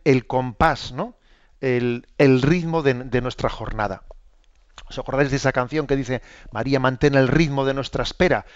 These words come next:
Bueno, pues es como los salmos, los salmos que mantienen el ritmo de nuestra vivir en presencia de Dios,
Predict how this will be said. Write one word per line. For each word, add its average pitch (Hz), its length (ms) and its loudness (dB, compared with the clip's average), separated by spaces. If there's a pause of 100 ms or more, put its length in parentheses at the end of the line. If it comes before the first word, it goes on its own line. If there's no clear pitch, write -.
(200)
Bueno, 120 220 -10
pues - 380 -18
es 147 200 2
como 123 240 -6
los 104 240 -8
salmos, 165 640 0 (500)
los - 180 -14
salmos 135 260 -4
que 131 100 -4
mantienen 131 440 2
el 120 140 4
ritmo 147 400 0
de 143 80 2
nuestra 131 340 0
vivir 135 460 0
en 135 160 2
presencia 127 580 -2
de 98 140 -4
Dios, 98 440 -12